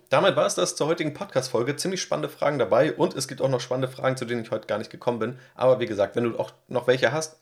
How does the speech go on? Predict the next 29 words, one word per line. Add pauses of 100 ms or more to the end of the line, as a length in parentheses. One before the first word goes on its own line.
wirf
sie
mir
gern
rüber,
gern
bei
Instagram. (320)
Und
auch
die
bestehenden
Fragen (140)
werfe
ich
natürlich
nochmal
mit
in
den (160)
Pod. (460)
In
naher
Zukunft
gibt's
ja
auch
auf
dem